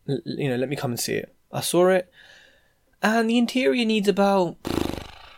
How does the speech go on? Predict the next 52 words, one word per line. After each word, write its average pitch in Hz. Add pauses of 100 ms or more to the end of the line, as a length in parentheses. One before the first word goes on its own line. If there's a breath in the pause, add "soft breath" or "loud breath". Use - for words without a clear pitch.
(260 loud breath)
eight 143
grand's 131
worth 123
of 123
work, 127
purely 151
cosmetic. 117
It -
got 202
some 139
weird 127
ground 131
boiler, 143
don't 120
know 113
what -
it 120
is, 120
a 127
new 156
boiler, 123 (580 loud breath)
and 131
a 135
lot 135
of 135
cosmetic 120
work. 117
And 127
we're 147
in 131
Wales, 131
by 117
the 117
way, 120
so -
everything's 120
a 113
bit -
cheaper. - (160)
And 135
I've 117
got 127
a 120
great 131
refurb 117
team. 123
Thank 123
you, 117
Craig. 123
Thank 120
you, -
Joseph. 139